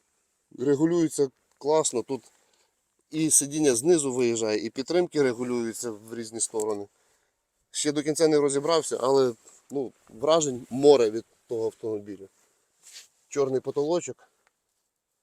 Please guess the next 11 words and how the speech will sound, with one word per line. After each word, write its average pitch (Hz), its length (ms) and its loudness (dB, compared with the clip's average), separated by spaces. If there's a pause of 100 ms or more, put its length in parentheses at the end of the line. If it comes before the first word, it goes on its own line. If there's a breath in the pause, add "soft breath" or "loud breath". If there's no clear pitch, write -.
(400)
Ось 113 220 -12
такий 123 280 -14
стан 117 280 -8
задніх 135 380 -8
сидінь. 98 380 -12 (3250)
Панелька, 120 500 -4
ну, 139 280 -12
все, 135 420 -8 (360)
все 139 260 -6
просто 123 500 -8
нов'є. 117 640 -4